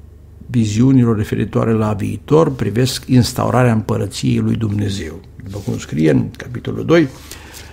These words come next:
versetele patruzeci și patru și patruzeci și cinci:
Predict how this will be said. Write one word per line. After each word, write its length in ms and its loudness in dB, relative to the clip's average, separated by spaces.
versetele 520 4
patruzeci 840 2
și 260 -2
patru 380 0
și 440 -2
patruzeci 420 -4
și 160 -12
cinci: 480 0